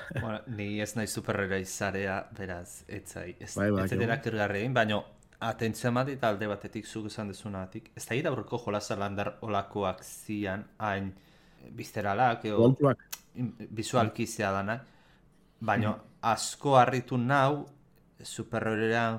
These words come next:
Speaker 1: jolas bat egitean, osea, zuk zuzenean hori egiten baduzu, bakizu, eh, pegian, eh, gehi hemezortzi izango
Speaker 2: Hori da.
Speaker 1: zula, bai, ala bai.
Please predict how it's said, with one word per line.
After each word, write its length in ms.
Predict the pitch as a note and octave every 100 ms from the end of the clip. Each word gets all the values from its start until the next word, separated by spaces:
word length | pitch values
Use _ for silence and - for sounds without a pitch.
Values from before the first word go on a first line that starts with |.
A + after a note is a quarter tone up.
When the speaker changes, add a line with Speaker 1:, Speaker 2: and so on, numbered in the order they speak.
| A2+
Speaker 1:
jolas 420 | A2 G#2+ A#2 - -
bat 360 | G#2+ G#2 - - -
egitean, 720 | G#2 G2 G#2 A2 G2 G2+ A#2 - - _ - _ _ _ - -
osea, 160 | -
zuk 300 | - A2+ -
zuzenean 480 | - A#2 A#2+ A2+ A#2+
hori 200 | B2 A#2+
egiten 200 | A#2 A#2
baduzu, 280 | A#2+ A#2+ B2+
bakizu, 560 | G#2 F#2+ G2+ - A2 G#2+ -
eh, 320 | G2+ - - _ - -
pegian, 640 | G#2 F#2+ G2 G2+ G2+ G2 - -
eh, 100 | D2+ -
gehi 240 | G#2 G2
hemezortzi 520 | F#2 G2+ A2 F#2 -
izango 280 | G2 G2 F#2
Speaker 2:
Hori 80 | F#2
da. 60 | -
Speaker 1:
zula, 180 | A#2
bai, 160 | A2+ F#2+
ala 160 | F2+ F#2
bai. 200 | A#2